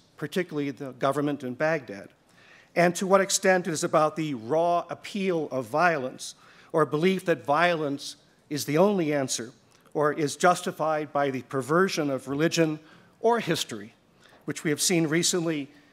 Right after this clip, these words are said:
in Chattanooga and also in a different context in Charleston.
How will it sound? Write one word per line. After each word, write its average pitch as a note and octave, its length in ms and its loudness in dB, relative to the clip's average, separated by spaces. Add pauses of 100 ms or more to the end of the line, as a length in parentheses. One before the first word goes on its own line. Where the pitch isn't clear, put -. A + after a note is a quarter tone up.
(120)
in C3 100 -8
Chattanooga D3 800 0 (320)
and D#3 160 2
also D#3+ 320 4
in D3 60 -2
a C#3+ 60 0
different E3 360 -4
context C3 640 -6 (400)
in A#2 140 -10
Charleston. D#3 540 -2